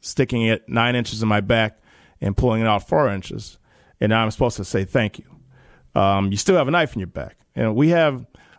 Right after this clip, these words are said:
a, a low-wage, uh, economy as well here in the state. You know, our, our, our governor always talks about us having a two point eight percent unemployment rate, but he's looking at Wisconsinites essentially as a stati-, statistic.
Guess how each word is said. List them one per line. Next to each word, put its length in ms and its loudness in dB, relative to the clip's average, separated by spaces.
a, 120 2
a 100 2
low-wage, 640 2
uh, 180 0
economy 520 0
as 100 -2
well 200 2
here 140 0
in 60 -2
the 80 -8
state. 260 -4
You 60 -6
know, 100 0
our, 220 0
our, 140 -4
our 80 -2
governor 280 0
always 160 0
talks 240 0
about 160 2
us 140 -2
having 260 0
a 60 0
two 160 -2
point 260 -2
eight 140 -2
percent 400 -2
unemployment 580 0
rate, 260 -2
but 120 0
he's 180 0
looking 300 0
at 160 2
Wisconsinites 800 0
essentially 520 -2
as 280 2
a 40 -4
stati-, 420 -4
statistic. 540 -4